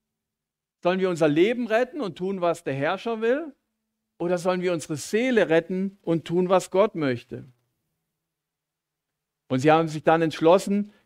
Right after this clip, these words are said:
Gottes Gebot ernst zu nehmen, „Du sollst keine anderen Götter neben mir haben.“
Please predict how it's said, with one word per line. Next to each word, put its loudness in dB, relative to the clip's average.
Gottes 4
Gebot 0
ernst 0
zu -2
nehmen, 0
„Du -8
sollst 2
keine 2
anderen 2
Götter 2
neben 2
mir 0
haben.“ -2